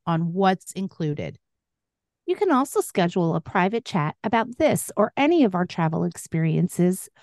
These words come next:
Speaker 2: with us by using the link provided in the notes. So what are you waiting for? Paris and Amsterdam have never been more ready for a traveler just like you.
Speaker 1: You can find more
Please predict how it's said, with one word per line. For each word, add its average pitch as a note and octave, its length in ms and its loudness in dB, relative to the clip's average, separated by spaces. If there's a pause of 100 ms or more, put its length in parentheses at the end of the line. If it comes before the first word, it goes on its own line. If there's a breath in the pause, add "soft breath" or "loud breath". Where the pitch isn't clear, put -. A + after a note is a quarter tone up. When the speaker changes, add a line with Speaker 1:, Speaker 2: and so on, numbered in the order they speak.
(220 soft breath)
Speaker 2:
with G3+ 220 4
us D#3+ 260 2
by G3 180 0
using F#3+ 680 2
the F4 120 -4
link E3 420 -2
provided E3 560 -2
in F#3+ 180 0
the A#3 60 2
notes. C4 540 -2 (340 soft breath)
So - 180 2
what F4+ 180 6
are F#4+ 40 6
you F#4 140 8
waiting F4 380 2
for? F3+ 360 0 (360)
Paris A#3+ 400 0
and A3+ 100 4
Amsterdam C4+ 680 2 (100)
have F3 220 -2
never G3+ 440 2
been F3 480 -2
more G#3+ 320 2
ready E3+ 460 0 (280 soft breath)
for F3+ 180 2
a F3 60 -2
traveler D#3+ 720 0 (180)
just - 600 2 (160)
like D#3+ 520 0 (200)
you. - 440 -2 (760)
Speaker 1:
You C#4 100 4
can G#4+ 180 4
find G#3+ 380 6
more F#3 240 4